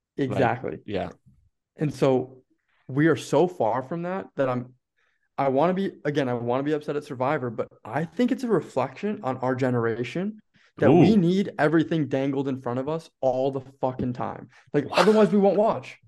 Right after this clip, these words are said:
Speaker 2: Otherwise, no one's gonna watch. And so, like, now they're like, "Fuck it. Here's an idol. Here's a birdcage. Here's an advantage. Here's three more
Speaker 1: Mm-hmm.
Speaker 2: idols." Da, da, da, da, da. It's like when you're on YouTube or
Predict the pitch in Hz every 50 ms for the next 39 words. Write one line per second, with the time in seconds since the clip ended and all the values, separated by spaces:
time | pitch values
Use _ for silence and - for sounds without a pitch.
0 | _ - - - 160 175 196 208 208 208 196 202 175 165 170 160 170 185 202 202
1 | 175 175 214 202 196 196 175 131 95 - - - - - 160 139 - 170 160 156
2 | 151 131 135 139 160 196 202 165 165 160 151 147 139 - - _ - 117 - -
3 | - - - _ _ _ _ _ - 165 185 196 180 180 165 135 131 113 104 -
4 | - - - 190 180 185 170 - 196 180 196 139 147 156 143 127 - - 117 110
5 | 104 - _ _ _ _ - 185 185 190 180 165 139 139 127 113 107 107 - -
6 | _ _ _ - 208 208 - - 185 190 - 143 - - - - - - - -
7 | _ _ - 156 135 175 185 175 185 185 180 170 180 170 156 175 147 123 120 -
8 | - - - _ _ - 160 135 - 185 180 180 180 175 165 175 170 165 160 156
9 | 156 160 156 147 131 135 160 190 180 - - 139 135 131 127 127 131 - 139 139
10 | 139 139 139 135 135 127 120